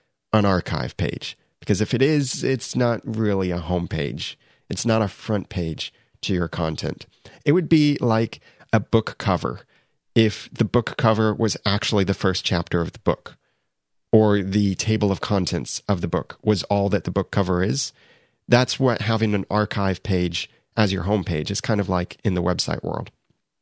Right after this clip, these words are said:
So that's number one, a homepage. Number two, an about page. This is the most popular page on most websites because when people visit a website, they may check out some of your content. They may come into your homepage. They may come into one of your episodes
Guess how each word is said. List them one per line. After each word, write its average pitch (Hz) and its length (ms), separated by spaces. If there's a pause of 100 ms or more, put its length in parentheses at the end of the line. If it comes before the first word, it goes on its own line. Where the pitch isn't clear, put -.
(380)
So - 160
that's 147 240
number 117 240
one, 87 320 (720)
a - 100
homepage. 87 640 (260)
Number 120 240
two, 107 360 (500)
an 117 80
about 123 540
page. 90 520 (340)
This 196 240
is 185 200
the 180 400
most 151 360
popular 123 480
page 98 460 (100)
on 123 280
most 120 500
websites 104 720 (260)
because 147 380
when 139 100
people 151 340
visit 110 300
a 117 80
website, 98 500
they 123 120
may 123 260 (300)
check - 200
out 123 180
some 123 180
of 120 80
your 127 100
content. 104 540
They 110 80
may 110 160
come 117 240
into 110 320
your 90 120
homepage. 135 560
They 101 100
may 98 140
come 98 200
into 95 200
one 98 140
of 92 100
your 90 160
episodes 123 640